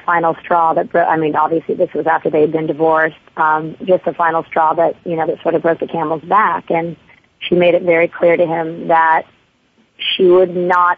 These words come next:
allow, you know, that type of behavior to be imposed upon her precious son. And I really believe that she felt she was doing what was best, and I think that was a tremendous struggle for her,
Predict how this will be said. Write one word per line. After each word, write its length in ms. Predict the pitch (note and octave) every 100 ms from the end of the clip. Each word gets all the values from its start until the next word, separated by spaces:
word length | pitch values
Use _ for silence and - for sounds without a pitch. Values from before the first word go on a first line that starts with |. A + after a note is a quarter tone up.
| -
allow, 680 | F#3+ F3 F3+ F3+ E3+ E3 E3+ -
you 120 | F3
know, 100 | E3+
that 180 | F3 -
type 240 | - F3
of 100 | F3 E3
behavior 800 | D#3 F3+ G#3 G3+ F3 D#3+ F3 F3 _ _ _ -
to 60 |
be 160 | F3+ F3
imposed 460 | E3+ F3+ E3+ D#3+
upon 640 | D#3+ - E3 E3 D#3+ E3+ - _
her 240 | - - F#3
precious 420 | - D#3+ - F3
son. 440 | G3 A#3 F#3+ D#3+ D#3
And 480 | F3 E3 E3+ E3+ F#3 - _ _ _ _
I 280 | - G4 F#3+
really 600 | E3+ E3+ F3+ F#3+ F#3+ F#3+
believe 540 | F3 F#3 F3 E3+ E3+
that 120 | F#3 -
she 200 | - F3+
felt 280 | F3 F3
she 120 | - F3
was 240 | E3+ E3
doing 480 | F3 E3+ E3 E3 F3 -
what 200 | E3+ -
was 140 | D#3+ D#3
best, 340 | E3 E3+ E3 -
and 120 | E3
I 100 | D#3+
think 180 | - E3+
that 140 | -
was 100 | -
a 60 | D#3+
tremendous 540 | - E3+ E3+ F3 F3+ -
struggle 320 | F3+ E3 E3
for 180 | - E3
her, 320 | D#3+ F3